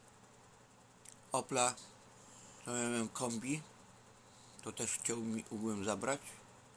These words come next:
Mazdę też chciał ogółem za-, zabrać, to po prostu ja zobaczyłem, że nie opłaca się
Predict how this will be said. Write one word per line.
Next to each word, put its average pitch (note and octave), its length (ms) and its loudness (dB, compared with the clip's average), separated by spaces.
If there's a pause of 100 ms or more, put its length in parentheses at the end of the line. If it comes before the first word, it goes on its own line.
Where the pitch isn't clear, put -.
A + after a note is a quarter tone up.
(420)
Mazdę G2 560 4 (280)
też G#2+ 240 4
chciał - 260 0
ogółem G#2 380 0
za-, G2+ 140 6 (500)
zabrać, G2+ 440 0 (320)
to G#2 200 0 (320)
po - 60 -6
prostu A2+ 300 -2 (220)
ja G#2+ 160 2
zobaczyłem, G2+ 560 0
że G2+ 220 0
nie G#2 160 -2
opłaca G2+ 340 -4
się G2+ 280 0